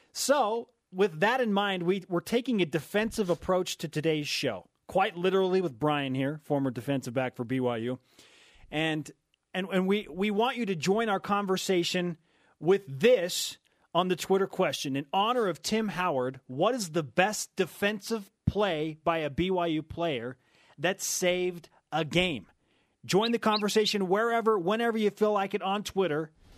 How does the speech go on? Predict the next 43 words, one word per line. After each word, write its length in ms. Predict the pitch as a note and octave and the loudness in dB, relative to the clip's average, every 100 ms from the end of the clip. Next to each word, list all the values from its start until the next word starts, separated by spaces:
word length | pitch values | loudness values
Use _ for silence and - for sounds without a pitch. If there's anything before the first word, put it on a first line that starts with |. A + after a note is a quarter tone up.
| - - - _ _ _ | -20 -20 -20 _ _ _
and 160 | D#3+ F3 | -4 -2
use 280 | F3+ G#3+ F3+ | 0 0 0
the 80 | |
hashtag 420 | F#3 F#3+ - F#3+ D3+ | 0 0 0 -2 0
B 140 | F#3 | 2
Y 160 | F#3 F3+ | 2 2
U 120 | F3 | 0
S 140 | E3 | 0
N 80 | F3 | 0
to 60 | D#3 | 0
have 180 | E3 | 0
your 120 | E3 D#3 | 0 -2
tweets 360 | - F3 D#3+ | -2 -2 -2
read 260 | C3 D#3 F3 | -2 0 0
on 240 | - D#3+ D#3 | -4 -6 -4
the 200 | C#3+ C#3+ | -4 -4
air. 200 | A2 - _ _ _ _ _ _ _ _ | -6 -12 _ _ _ _ _ _ _ _
Brian, 340 | C#3+ E3 G#3 | 0 2 2
there 140 | G3+ F#3+ | 2 4
are 120 | E3 | 2
some 320 | - D#3 C3+ - _ | -2 -4 -6 -12 _
seriously 1160 | - - C4+ C#4 B3 E3+ D3 - E3 D3+ C#3+ - _ | -10 -6 -4 0 2 2 -2 -6 -6 -4 -4 -8 _
intriguing 540 | E3 D#3 - F#3+ F#3 E3 | -10 -8 -2 -2 0 -2
responses 540 | D3+ - D#3 D3 C3+ | -2 0 0 -2 -6
coming 240 | - D3 C#3+ | -2 0 0
in 100 | C3 | -2
on 100 | A#2+ | -4
this. 140 | C3 | -2
And 100 | A3+ | -2
it's 120 | B3 | 0
not 200 | A3+ C4+ | 0 0
just 240 | - A3+ - | 0 -4 -2
football 520 | C4 - A#3 G#3 A3 | -4 2 2 2 0
only. 180 | A#3+ A#2+ | 0 0
We've 160 | F3+ | -2
seen 240 | - A3 D3 | 0 -2 -2
basketball. 800 | B2 D#3+ F#3 G#3 E3+ F#3+ G3 | -4 -4 -4 -6 -2 0 0
We've 140 | D#3 D#3 | -2 -4
seen 200 | F3+ C#3 | -4 -4
volleyball. 520 | D3+ E3+ F#3 F#3+ F#3+ - - _ | 0 0 2 0 0 -8 -20 _
The 80 | - | -4
majority 560 | D4+ A#3+ A3+ C4+ G#3 D#3 | -2 0 2 4 4 0
football. 600 | - D#3 - C#3 C#3+ | 2 0 2 0 0